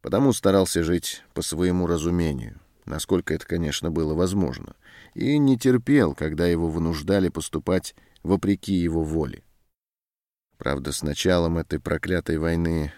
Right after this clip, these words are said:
всё пошло вверх тормашками. Всё не так, как он думал. Началось с того, что кто-то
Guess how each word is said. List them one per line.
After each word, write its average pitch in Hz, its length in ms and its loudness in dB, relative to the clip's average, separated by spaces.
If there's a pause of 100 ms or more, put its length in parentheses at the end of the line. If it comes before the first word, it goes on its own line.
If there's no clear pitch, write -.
(140)
всё 80 180 -4
пошло 85 380 -2
вверх 80 300 -4
тормашками. 87 760 -4 (640)
Всё - 160 -4
не 76 140 0
так, - 460 2 (160)
как - 220 -6
он 76 180 -2
думал. 73 340 -4 (680)
Началось 123 420 -2
с - 60 -10
того, 104 280 2
что - 260 -6
кто-то - 560 -2